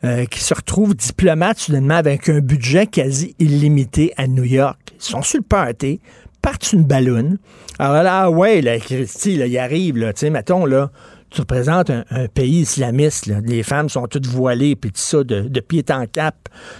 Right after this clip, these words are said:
tu vois rien. Euh, tu sais, le, le sexe est, est tabou.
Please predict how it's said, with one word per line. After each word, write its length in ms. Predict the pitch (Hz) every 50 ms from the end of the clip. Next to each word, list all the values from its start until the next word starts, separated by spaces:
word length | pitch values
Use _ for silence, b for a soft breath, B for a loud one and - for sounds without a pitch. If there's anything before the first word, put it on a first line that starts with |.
| B B
tu 100 | - 135
vois 200 | 113 131 135 -
rien. 360 | 107 - 139 123 143 156 185 - B B B B B B B B -
Euh, 540 | 120 117 117 117 117 113 113 110 110 110 107 104
tu 160 | - - 147
sais, 40 | 139
le, 180 | 131 123 113 120
le 140 | 120 131 127
sexe 500 | - - - 175 170 160 - - - -
est, 320 | 131 117 117 113 117 120 117
est 120 | 110 -
tabou. 420 | - 139 127 110 113 147 208 247